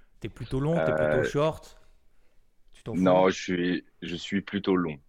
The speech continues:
Speaker 1: Ouais. Plutôt, euh, positif, quoi, globalement. Bon, après, sur les cryptos, on a
Speaker 2: Ouais,
Speaker 1: bien
Speaker 2: c'est ça,
Speaker 1: compris,
Speaker 2: ouais.
Speaker 1: mais
Speaker 2: Non.
Speaker 1: T'as, t'as,
Speaker 2: Non,
Speaker 1: t'as
Speaker 2: non,
Speaker 1: plus
Speaker 2: je sais.
Speaker 1: facilement la, la, la, la gâchette, euh, facile sur le bouton achat que sur le bouton vente.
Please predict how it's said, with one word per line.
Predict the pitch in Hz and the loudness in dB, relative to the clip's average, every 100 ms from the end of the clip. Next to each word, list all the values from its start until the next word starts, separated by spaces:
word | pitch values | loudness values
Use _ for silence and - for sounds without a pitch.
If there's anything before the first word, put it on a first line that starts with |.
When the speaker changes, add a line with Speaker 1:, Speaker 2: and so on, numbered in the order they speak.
| _ _ - - - - - - - - 110 | _ _ -20 -20 -20 -20 -20 -20 -20 -20 -16
Speaker 1:
Ouais. | 98 - - - - - - - - - - - - - - - | -16 -16 -20 -20 -20 -20 -20 -20 -20 -20 -20 -20 -20 -20 -20 -16
Plutôt, | - 110 120 120 | -12 -4 0 0
euh, | 113 110 | 0 -2
positif, | 120 113 113 147 - | -4 -6 -4 -6 -4
quoi, | 104 90 - | -6 -8 -8
globalement. | 104 98 98 95 - - | -8 -6 -6 -8 -12 -10
Bon, | 95 | -8
après, | 90 117 | -6 -6
sur | 113 | -6
les | 107 | -6
cryptos, | - - | -6 -2
on | 82 | 2
a | |
Speaker 2:
Ouais, | 80 | 2
Speaker 1:
bien | - | 0
Speaker 2:
c'est | - | -4
ça, | 101 | -4
Speaker 1:
compris, | 123 | -4
Speaker 2:
ouais. | 117 | -6
Speaker 1:
mais | 95 85 - _ _ _ _ _ _ _ _ _ | -10 -16 -20 _ _ _ _ _ _ _ _ _
Speaker 2:
Non. | - 65 - - - | -6 -6 -8 -16 -12
Speaker 1:
T'as, | 147 | -12
t'as, | - 160 | -6 -6
Speaker 2:
Non, | - | -2
Speaker 1:
t'as | 156 | -2
Speaker 2:
non, | 139 | 0
Speaker 1:
plus | 151 | 0
Speaker 2:
je | 156 | 2
sais. | |
Speaker 1:
facilement | 165 - 151 151 147 | 2 2 0 0 0
la, | 127 120 117 | 2 2 0
la, | 117 113 110 110 | 0 -2 -2 -4
la, | 104 104 | -4 -4
la | 104 113 | -2 -2
gâchette, | 120 113 - 127 - | 0 0 0 -2 -2
euh, | 110 | -4
facile | - 117 - 139 127 | -4 -4 -4 -4 -6
sur | - 107 | -6 -6
le | |
bouton | 107 117 117 | -6 -4 -2
achat | 110 - 135 | -2 -2 -4
que | 117 | -6
sur | - | -8
le | 101 | -8
bouton | 107 104 | -8 -6
vente. | 98 90 | -8 -8